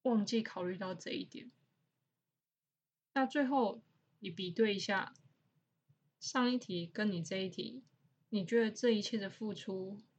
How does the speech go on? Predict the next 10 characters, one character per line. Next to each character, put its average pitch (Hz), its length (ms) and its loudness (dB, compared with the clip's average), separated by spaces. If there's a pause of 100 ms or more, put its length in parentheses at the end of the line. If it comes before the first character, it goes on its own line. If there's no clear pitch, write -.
(320)
是 240 220 2
合 185 240 0
理 185 120 0
的 - 140 -4
回 180 220 -6
报 175 240 -2
吗？ 170 280 -6 (760)
或 226 160 4
是 240 180 2
说， 214 520 2